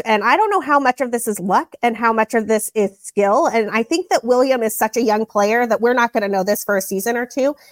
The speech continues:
It's the batting average, and that is where William Contreras over the last two seasons has put up a two eighty-five and Wilson Contreras puts up a two fifty-four,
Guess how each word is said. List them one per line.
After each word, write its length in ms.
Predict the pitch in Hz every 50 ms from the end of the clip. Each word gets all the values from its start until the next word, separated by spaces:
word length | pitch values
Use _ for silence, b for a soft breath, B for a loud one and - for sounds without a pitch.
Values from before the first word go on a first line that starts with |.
| b b b b
It's 160 | 285 277 - -
the 80 | 254
batting 460 | - - 262 277 311 311 285 240 202
average, 480 | 196 185 185 190 190 190 185 190 - - - _ _ _ _ _ - 240
and 140 | 233 247
that 200 | 254 277 311 381
is 140 | 427 359 -
where 420 | 277 277 262 254 254 247 240 233 233
William 400 | 208 220 254 302 403 415 392 359
Contreras 640 | 339 302 269 - - 254 254 247 240 226 220 - -
over 160 | 233 220 226
the 120 | 208 214
last 340 | 208 208 202 208 214 - -
two 100 | - 220
seasons 380 | 220 - 220 214 208 208 196 190
has 100 | 208 196
put 140 | - 233 214
up 140 | 208 -
a 40 | 202
two 320 | 196 - - - 262 254 247
eighty-five 640 | 226 220 208 220 - - 202 202 208 233 262 247 -
and 160 | 214 214 208
Wilson 320 | 214 254 339 - - 285 254
Contreras 420 | 247 220 - - 214 214 214 -
puts 220 | - - 214 - 202
up 80 | 202
a 60 | 226
two 200 | - - - 226 220
fifty-four, 720 | - 214 202 - 185 196 190 - 208 190 165 165 170